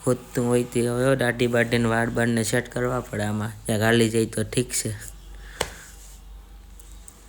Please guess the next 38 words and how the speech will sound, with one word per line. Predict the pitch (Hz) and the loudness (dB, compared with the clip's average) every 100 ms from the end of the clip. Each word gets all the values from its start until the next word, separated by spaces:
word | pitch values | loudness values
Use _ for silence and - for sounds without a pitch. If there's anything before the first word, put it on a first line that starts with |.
| - - - - - - - - - | -20 -20 -20 -20 -20 -20 -20 -18 -8
બાર | 131 117 123 | -2 2 4
બંધ | 120 117 110 | 2 0 0
કરવું | 139 147 117 | 0 0 0
પડે, | 113 127 147 - - - - - | -2 -4 -6 -12 -20 -20 -12 -4
કેમ | 123 | -2
કે | 127 117 | -2 -2
અહીંથી | 117 113 113 | -2 -2 -2
ગમે | 120 120 120 | 0 0 0
એ | 117 | 0
ગરી | 104 120 127 113 | 0 2 2 2
જાય. | 107 107 - - - - - - - - - - | -2 -4 -12 -20 -20 -20 -20 -20 -20 -20 -14 -4
તો | |
હવે | 113 113 | -2 0
નીકળી | 123 139 123 | 0 0 2
જાય. | 117 113 | 2 0
આ | 110 123 | -2 -4
કેળો | - 131 135 | 0 2 2
છે. | 113 123 151 - - - - - - - | 2 0 -4 -12 -20 -20 -20 -20 -14 -10
તો | |
ચાલો, | - 135 127 120 127 - _ - - - | -2 2 2 0 -4 -12 _ -20 -16 -8
હવે | 107 107 | -4 0
કન્ટિન્યુ | 117 120 117 113 | 0 0 0 0
મળીએ. | 113 127 120 110 131 - - - _ - - - - - - - - - - - - - | 2 2 2 0 -6 -12 -20 -20 _ -20 -20 -20 -20 -20 -20 -20 -20 -12 -12 -12 -16 -10
તો | - | -4
ચાલો, | 117 127 123 | 0 2 4
હવે | 113 | 4
રોયડે | 117 120 117 | 6 6 4
પૂગી | 131 139 120 | 0 -2 0
જાય | 113 110 | 0 0
છે. | |
અહીં | 110 107 | -2 0
સૂર્યોદય | 120 123 120 117 | 0 2 2 2
દેખાય. | 117 131 - 127 | 2 0 2 2
આ | 117 | 4
અમારા | 113 110 | 4 2
ભાગ્યાનું | 113 117 123 117 117 | 4 4 4 2 2
ખેતર | 120 127 131 113 | 0 0 0 0
છે. | 127 | 0